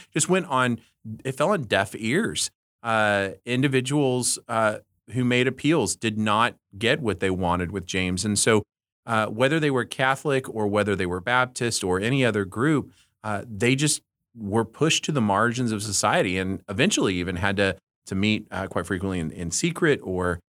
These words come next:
uh, risk o-, outright persecution. This, uh, this idea,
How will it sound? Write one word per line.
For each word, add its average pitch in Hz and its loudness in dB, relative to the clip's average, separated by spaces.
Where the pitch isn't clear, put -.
uh, 98 -6
risk 104 -2
o-, 98 -6
outright 98 -2
persecution. 101 -4
This, 127 2
uh, 95 -2
this 113 -2
idea, 92 0